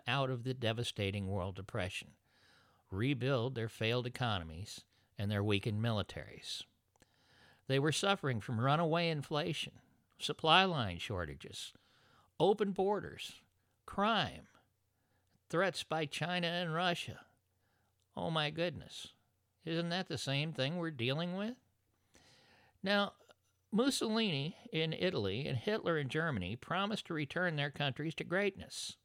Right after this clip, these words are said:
Once in office, however,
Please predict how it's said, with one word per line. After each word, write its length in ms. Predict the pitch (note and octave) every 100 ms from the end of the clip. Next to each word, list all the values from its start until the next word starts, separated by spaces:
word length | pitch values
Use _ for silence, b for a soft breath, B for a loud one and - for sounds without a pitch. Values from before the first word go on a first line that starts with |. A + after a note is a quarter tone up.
| _ _ _ _ _ _ _ _ -
Once 300 | B2+ A2+ C#3
in 80 | G#2
office, 440 | G2+ E3 - -
however, 460 | - D2+ D2 - -